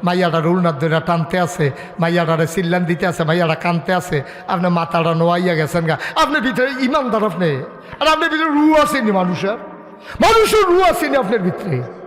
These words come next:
এই মাইয়াটা যদি আপনার হইতো, ঠিক কিনা কও, তা আপনি কি ফালাইয়া যাইতেন গা? তার একটা মাইয়ারও তো আপনি নিজের মাইয়া মনে করতেন পারলেন না, আরেকটা মাইয়ারও তো আপনি নিজের বোন মনে করতেন পারলেন না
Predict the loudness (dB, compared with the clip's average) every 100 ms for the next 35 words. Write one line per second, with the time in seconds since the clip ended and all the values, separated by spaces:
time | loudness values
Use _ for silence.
0 | -20 -20 -20 -4 0 2 2 4 2 2
1 | 2 2 2 2 0 2 4 4 2 -2
2 | -8 -8 -10 -12 -14 -16 -18 -18 -20 -20
3 | -12 -4 -2 0 2 4 6 4 4 0
4 | -4 -2 -2 0 0 0 0 0 0 0
5 | 0 2 4 4 2 0 2 4 6 4
6 | 0 -4 -6 -8 -8 -6 -6 -8 -4 0
7 | 2 2 2 2 4 4 4 4 2 0
8 | 0 2 4 4 4 2 0 -2 0 2
9 | 2 2 2 2 0 -4 -8 -10 -12 -14
10 | -6 2 2 4 2 2 4 4 4 2
11 | 2 0 2 2 4 2 4 2 2 2
12 | 0 0 2 0 0 0 0